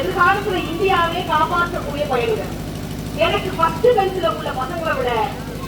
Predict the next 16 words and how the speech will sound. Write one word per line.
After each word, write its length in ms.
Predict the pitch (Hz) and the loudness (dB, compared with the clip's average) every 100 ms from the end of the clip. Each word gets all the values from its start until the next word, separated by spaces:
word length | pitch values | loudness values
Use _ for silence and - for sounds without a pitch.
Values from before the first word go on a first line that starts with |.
| 440 | 2
லாஸ்ட் 380 | 427 466 466 453 370 | 4 4 6 4 4
பெஞ்ச்ல 300 | 359 339 330 | 2 0 0
உள்ள 120 | 311 269 | -2 -4
பசங்க 240 | 269 349 330 | -2 -2 2
தான் 140 | 349 - | 0 0
பிடிக்கும். 340 | 349 - - - - - - - - - - - - | -2 -2 -4 -8 -10 -10 -8 -8 -10 -10 -8 -2 0
அது 120 | 359 381 | 2 0
குறிப்பா 300 | 359 370 392 370 | 2 2 4 2
இந்த 100 | 302 | 0
விளையாட்டுல 460 | 294 359 370 359 311 302 | 0 2 2 0 -2 -2
கலந்து 320 | 320 320 349 359 - - - - - - | -2 -2 -4 -4 -6 -6 -6 -6 -6 -2
வெற்றி 240 | 466 - 440 | 0 4 4
பெற்ற 240 | 392 359 330 | 4 2 2
பையன்களை 400 | 320 320 320 311 285 | 2 4 4 4 4
விட 120 | 311 320 330 - - - - - - - - - - - - | 2 -2 -4 -6 -6 -6 -6 -6 -6 -6 -6 -6 -6 -6 0
வெற்றி 240 | 571 - | 2 6